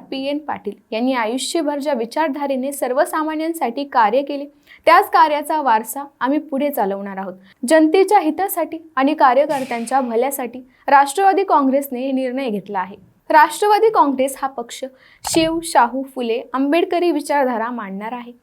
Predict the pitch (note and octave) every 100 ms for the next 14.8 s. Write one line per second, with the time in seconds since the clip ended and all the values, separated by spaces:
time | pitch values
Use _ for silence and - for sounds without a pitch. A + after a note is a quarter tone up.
0 | _ C4+ D#4 E4 E4+ D#4+ D4 F#4+ F#4 C#4
1 | C4+ B3+ C#4+ C#4 C4 B3+ C#4 D4+ A#3+ A#3
2 | - A3+ G3 F#3+ F#3 - _ - B3+ D4
3 | G4 F#4 F4+ F#4 F4+ C#4 - F4 D#4 E4+
4 | E4 D4+ C#4 D4+ _ - B3+ C#4+ D4+ B3+
5 | A#3 G3 E3 D#3+ _ - A#3+ C#4 A#3+ C4+
6 | D#4 D4+ B3 C4 B3+ - G4+ G4+ D#4 D#4
7 | D4+ C#4+ G#3 G#3 A#3 A#3 G#3+ A3+ G3+ F3+
8 | F3 - _ D#4 F4 B4 B4+ A#4 A#4+ G#4+
9 | D#4+ G4+ F4+ C4+ - E4+ D#4+ E4+ E4+ C4+
10 | B3+ D4+ - C#4+ C#4+ C#4 - G3+ - B3
11 | A#3+ A#3 D4+ D#4+ D#4+ E4+ C#4+ C4+ C#4+ B3
12 | G3+ C4+ D4 C#4 C4+ C#4 - - D#4+ D#4
13 | A4 A#4 A4+ G4 G4 A4 D#4 - F#4 F#4+
14 | F4 F4+ - C#4 B3 C4 A#3